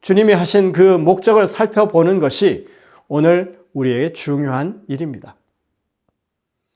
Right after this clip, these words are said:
구약시대에 분명히 이방인과의 통혼을 금하신 것은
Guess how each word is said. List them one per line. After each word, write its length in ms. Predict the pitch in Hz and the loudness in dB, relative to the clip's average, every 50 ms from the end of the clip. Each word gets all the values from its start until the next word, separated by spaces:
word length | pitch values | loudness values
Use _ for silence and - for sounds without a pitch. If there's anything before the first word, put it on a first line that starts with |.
| _ _ _ _ _ _ _ _ | _ _ _ _ _ _ _ _
구약시대에 600 | - 175 208 254 - - - - 269 240 220 180 | 0 2 2 2 2 0 -2 0 2 2 2 2
분명히 600 | - 160 185 226 226 214 185 143 127 131 156 175 - | 0 0 0 2 2 2 2 0 -2 -2 -6 -6 -4
이방인과의 840 | 165 196 226 214 240 240 240 240 233 233 214 202 208 214 214 208 208 | -2 0 2 2 2 2 2 2 0 2 2 2 4 4 2 0 0
통혼을 440 | - - 214 208 202 202 214 202 | -2 0 2 4 4 4 4 4
금하신 440 | 202 170 165 170 165 165 - 170 165 | 2 2 2 2 2 2 0 0 -2
것은 520 | 143 139 - - 226 220 127 82 - - | -2 0 0 0 0 0 0 -4 -10 -16